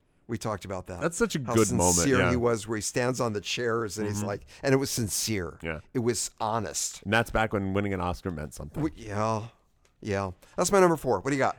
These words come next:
Speaker 2: My number four, we disagree on this movie. I, I, let me rephrase that.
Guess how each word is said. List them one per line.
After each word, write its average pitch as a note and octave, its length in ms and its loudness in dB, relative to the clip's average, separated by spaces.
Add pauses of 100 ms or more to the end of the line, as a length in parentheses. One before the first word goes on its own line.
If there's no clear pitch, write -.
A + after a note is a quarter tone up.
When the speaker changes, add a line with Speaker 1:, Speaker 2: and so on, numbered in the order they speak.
Speaker 2:
My D3 160 4
number G3 160 8
four, C3+ 460 2
we G3 360 2
disagree F3 540 2
on B2+ 140 6
this G2 200 0
movie. F2+ 440 -2 (420)
I, D#3+ 140 -2 (300)
I, A#2+ 60 -16 (120)
let G3 80 4
me E3+ 100 4
rephrase G2 260 2
that. - 160 -8